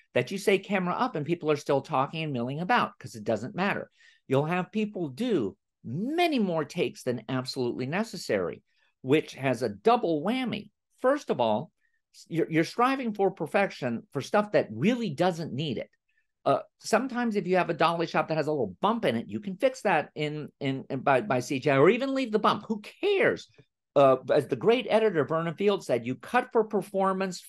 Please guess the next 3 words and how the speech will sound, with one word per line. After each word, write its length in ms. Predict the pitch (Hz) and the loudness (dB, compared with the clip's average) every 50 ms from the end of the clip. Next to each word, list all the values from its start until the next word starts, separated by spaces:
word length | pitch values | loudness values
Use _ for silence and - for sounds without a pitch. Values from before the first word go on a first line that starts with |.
| - _ _ - | -20 _ _ 6
first, 640 | 254 240 208 151 104 - - - - - - - _ _ _ _ _ _ _ _ _ _ _ _ _ _ _ _ _ _ _ _ _ _ _ _ _ _ _ _ _ - | 8 10 10 8 8 4 -2 -10 -14 -14 -18 -20 _ _ _ _ _ _ _ _ _ _ _ _ _ _ _ _ _ _ _ _ _ _ _ _ _ _ _ _ _ -2
character 480 | - 208 208 220 214 214 214 214 196 | 2 4 6 6 6 4 4 2 0
second, 540 | 180 - - 226 208 214 208 208 127 - - | 0 0 2 2 2 2 2 0 -2 -4 -4